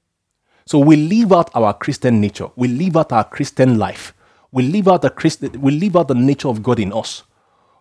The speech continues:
We don't, um, we don't try to copy the nature of God for God to love us. Am I making any sense? So you first receive the new life in Christ Jesus and you act nice, you act good because you are a Christian,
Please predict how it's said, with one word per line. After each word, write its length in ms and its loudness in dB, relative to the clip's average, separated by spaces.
We 120 4
don't, 320 6
um, 380 6
we 100 4
don't 300 4
try 180 -2
to 160 -6
copy 800 -8
the 100 -4
nature 380 4
of 180 0
God 260 -4
for 160 -10
God 140 -2
to 100 -10
love 220 -2
us. 100 -8
Am 80 -2
I 60 0
making 200 -2
any 80 -2
sense? 300 -6
So 160 0
you 200 2
first 340 -2
receive 540 -4
the 100 2
new 260 6
life 280 2
in 80 0
Christ 320 -4
Jesus 420 -10
and 160 0
you 160 -2
act 300 -4
nice, 560 2
you 180 -6
act 400 -4
good 260 -2
because 380 -8
you 160 -2
are 60 -2
a 40 -6
Christian, 500 -8